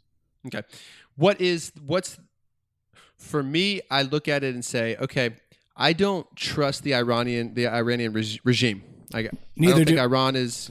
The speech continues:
Speaker 1: Iran is gonna, whatever. I don't think they're gonna do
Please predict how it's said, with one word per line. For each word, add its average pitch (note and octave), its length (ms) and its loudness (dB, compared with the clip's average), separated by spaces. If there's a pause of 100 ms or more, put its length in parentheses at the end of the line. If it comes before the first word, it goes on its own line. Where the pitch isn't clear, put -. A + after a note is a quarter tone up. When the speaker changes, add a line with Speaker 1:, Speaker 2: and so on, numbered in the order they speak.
Speaker 1:
Iran B2+ 320 0
is A#2 100 -2
gonna, A#2+ 220 0 (520)
whatever. A#2 380 0 (840)
I D3 100 0
don't F3+ 140 6
think G#3+ 140 2
they're F#3+ 80 6
gonna F3+ 160 2
do C3 500 4